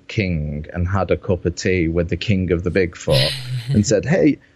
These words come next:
Speaker 1: where do you guys all live? Is it, do you live in caves or do you live up trees or something? And what do you get up to? What do you like to do? Do you like skiing?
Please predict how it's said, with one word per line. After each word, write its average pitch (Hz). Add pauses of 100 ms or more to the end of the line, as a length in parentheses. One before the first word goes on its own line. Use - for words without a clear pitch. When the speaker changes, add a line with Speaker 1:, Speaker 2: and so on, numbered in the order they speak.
(120)
Speaker 1:
where 170
do 160
you 151
guys 135
all 135
live? 139
Is 113
it, 117
do 113
you 120
live 123
in 117
caves 127
or 90
do 95
you 101
live 110
up 101
trees 110
or 107
something? 104
And 85
what 151
do 160
you 151
get 131
up 135
to? 147
What 123
do 123
you 123
like 120
to -
do? 123
Do -
you 98
like 92
skiing? 104